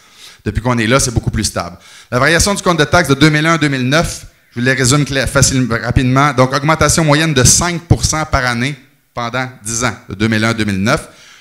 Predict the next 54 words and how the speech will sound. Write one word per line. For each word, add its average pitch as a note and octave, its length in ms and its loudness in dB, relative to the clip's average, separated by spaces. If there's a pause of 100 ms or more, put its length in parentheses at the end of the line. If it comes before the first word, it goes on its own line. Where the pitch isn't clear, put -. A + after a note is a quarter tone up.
(160)
Donc, D#3 320 6 (180)
en G#2 140 -6
gros, A#2 180 0
ce - 60 -4
que B2+ 80 -2
ça G#2+ 160 0
dit, A#2 120 -6
cinq, B2+ 220 -4 (120)
cinq C3+ 180 -2
pour A#2 140 2
cent C#3 140 -2
par A2 140 2
année B2+ 140 0
pendant A2+ 240 -2
dix F#2+ 160 -6
ans, C3 100 -2
ça A2+ 120 -6
veut F#2 60 -8
dire A2+ 140 -2
cinquante A2+ 380 -2
pour - 160 -2
cent. F2+ 140 -10 (600)
Alors D#3 240 0
que E3+ 60 -6
depuis C3+ 240 -2
deux D3 140 0
mille D3+ 160 -4
dix D#3+ 180 -2
à C#3 60 -4
deux C3+ 100 0
mille C3 160 -2
seize, D#3 240 0
depuis B2 180 0
qu'on C#3 140 -2
est C3 140 -4
en A2+ 100 -2
poste, C3+ 260 -4
l'augmentation B2 520 -4
moyenne B2 240 -2
est C3 80 -4
seulement B2 280 0
de B2 200 2
un C#3+ 120 2
point C3 240 -2
deux B2+ 160 2
pour A#2+ 200 -4
cent B2 180 -4
par A2 160 -2
année G#2+ 240 -2
pour G#2 140 -2
les G2+ 120 -4
six A2+ 240 -4
dernières G#2 340 -4
années. F#2 200 -6